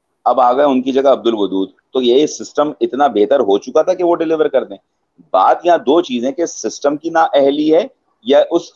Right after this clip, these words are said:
फर्द की नाअहली है, हमें इस बात को भी तो देखना होगा ना। मैं ना तो उनका तर्जुमान हूँ, ना मैं उनके मौकफ की तायद कर रहा हूँ। मैं तो सिर्फ ये कह रहा हूँ कि इस वक्त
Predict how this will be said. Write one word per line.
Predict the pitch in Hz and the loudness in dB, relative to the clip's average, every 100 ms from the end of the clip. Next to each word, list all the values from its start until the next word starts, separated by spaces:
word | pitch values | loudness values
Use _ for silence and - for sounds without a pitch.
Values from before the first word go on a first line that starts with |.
| - | -2
फर्द | 156 135 | -2 -2
की | - | -4
नाअहली | 160 139 110 104 98 87 | 0 0 2 0 -2 -4
है, | 80 85 | -6 -4
हमें | 87 123 175 - | -4 -2 -4 -4
इस | 135 147 | -6 0
बात | 156 - | -2 -2
को | 156 | -8
भी | 147 | -6
तो | 139 | -2
देखना | 101 92 101 | -2 -2 -2
होगा | 85 - | -2 -2
ना। | 95 107 _ _ _ - | -4 -4 _ _ _ -8
मैं | 95 131 | -2 0
ना | 156 | 0
तो | 156 170 | 0 -2
उनका | 156 - | 0 -2
तर्जुमान | 135 104 113 107 123 | -2 -4 -2 0 -2
हूँ, | 156 156 | -2 -10
ना | 87 101 156 | -6 -2 0
मैं | 156 | 0
उनके | 139 151 | -2 -2
मौकफ | 135 107 - 117 | 0 -2 -2 -6
की | 113 | 0
तायद | 104 101 | 0 0
कर | 95 | -2
रहा | 90 | -2
हूँ। | 92 | -2
मैं | 104 | -2
तो | 131 | -2
सिर्फ | 156 156 | -4 -4
ये | 131 | -4
कह | 147 - | 0 2
रहा | 113 | 2
हूँ | 135 | -2
कि | |
इस | 151 143 165 | -4 -4 0
वक्त | 165 | -2